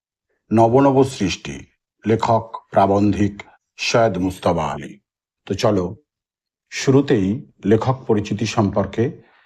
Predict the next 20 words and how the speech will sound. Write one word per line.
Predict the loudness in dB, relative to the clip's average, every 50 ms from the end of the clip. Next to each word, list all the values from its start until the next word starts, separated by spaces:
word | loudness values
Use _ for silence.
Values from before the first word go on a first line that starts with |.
| _ _ _
একটু | -12 -6 -2 0 0
জেনে | 0 0 0 -2 -2
নিই। | -4 -6 -8 -10 -14 -18 _ _ _ _ _ _ _ _ _ _ _ _ _ _ _ _ _ _ _ _ _ _ _ 2
উনিশশো | 4 4 4 4 4 2 0
চার | 0 0 0 2 4 4 2 2
সালে | 0 0 0 2 2 2
জন্ম | 2 2 2 2 4 4 4 4 4 2 0 -4 _ _ _ _ _ _ _
এবং | 0 2 4 4 4
উনিশশো | 4 4 2 2 0 0
চুয়াত্তর | 0 0 0 0 0 -2 -4 -6
সালে | -4 -4 -4 -4 -4 -4
মৃত্যু। | -6 -8 -10 -12 _ -16 -16 -16 -16 _ _ _ _ _ _ _ _ _ _ _ _ _ _ _ _ _ _ -2
জন্ম | 0 2 4 6 6 6 6 6
শ্রীহট্টের | 4 0 0 2 2 4 4 2 0 0 2 2 4 4 2 0 -8 -16 _ -6 -2
করিমগঞ্জে। | 0 2 4 4 4 4 2 0 -2 -2 -4 -6 -8 -10 -12 -16 _ _ _ _ _ _ _ _ _ _ _ _ 0
বাবার | 0 2 4 4 4
নাম | 4 4 4 4 2 0 0 -2 -6 -12 -12
সৈয়দ | -2 2 2 2 2 2
সিকান্দার | -2 -6 -6 -2 2 4 4 6 6 4 4
আলী। | 2 -2 -4 -8 -10 -14 -18